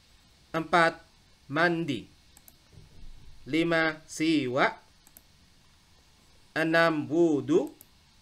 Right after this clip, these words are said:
Tujuh, parfum. Delapan, tidak bau.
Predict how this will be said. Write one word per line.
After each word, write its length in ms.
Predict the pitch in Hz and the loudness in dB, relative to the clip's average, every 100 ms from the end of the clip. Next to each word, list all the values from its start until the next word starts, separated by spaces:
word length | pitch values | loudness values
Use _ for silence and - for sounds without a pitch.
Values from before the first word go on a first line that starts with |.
| _ _ _ _ _ _ _ _ _ | _ _ _ _ _ _ _ _ _
Tujuh, 600 | 156 151 151 160 151 143 | -2 -2 0 -2 -2 -2
parfum. 640 | 160 147 127 - 180 294 302 - _ _ _ _ _ _ _ _ _ _ - _ _ _ _ _ | 0 0 0 0 0 2 -4 -16 _ _ _ _ _ _ _ _ _ _ -20 _ _ _ _ _
Delapan, 640 | 104 147 165 131 120 143 165 | -4 0 2 2 -2 -2 -2
tidak 400 | 160 151 151 143 | 0 0 0 0
bau. 400 | 147 143 123 | 0 0 -2